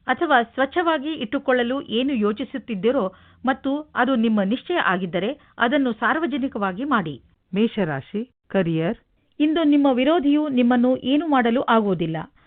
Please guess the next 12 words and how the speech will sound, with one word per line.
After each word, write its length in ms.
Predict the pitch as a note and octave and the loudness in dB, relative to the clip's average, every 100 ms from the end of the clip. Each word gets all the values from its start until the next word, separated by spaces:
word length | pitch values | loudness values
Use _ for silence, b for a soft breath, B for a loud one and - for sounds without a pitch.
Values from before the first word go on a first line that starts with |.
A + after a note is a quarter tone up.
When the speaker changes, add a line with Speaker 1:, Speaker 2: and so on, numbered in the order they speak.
| b - | b -2
Speaker 1:
ಅವರು 240 | B3 C#4+ | 0 2
ಎಷ್ಟೋ 360 | B3+ A3 - E4+ | 0 -2 -2 -2
ಶಕ್ತಿವಂತರಾಗಿದ್ದರೂ 1080 | D#4 C#4+ D#4 C#4 B3+ B3 G#3 G3 B3+ C4 C#3 b b b | -2 -2 0 0 2 0 0 0 0 0 -4 b b b
ನಿಮಗೆ 360 | A#3 D4 A3+ A3+ | 2 4 4 0
ಈ 320 | - - E4+ | -2 0 0
ವಿಷಯ 320 | D#4 D#4+ C#4 | 2 0 0
ಚಿಂತೆ 320 | B3 A3+ A3 | 0 -2 0
ಮಾಡಬೇಕಾದ 600 | G#3+ G#3+ A#3+ G#3+ - F3+ | 0 2 2 2 0 -2
ಅವಶ್ಯಕತೆ 600 | G3+ F3+ E3+ - G3 D4 | -2 -2 -6 -8 -8 -4
ಇರುವುದಿಲ್ಲ, 400 | C4+ G#3 E3 D#3 D3+ - b b | 0 0 0 -4 -6 -12 b b
ಏಕೆಂದರೆ 460 | A3+ A3 G3+ F#3 F#3 | 0 2 0 0 0
ನೀವು 380 | G3 A#3+ G#3 | 0 2 0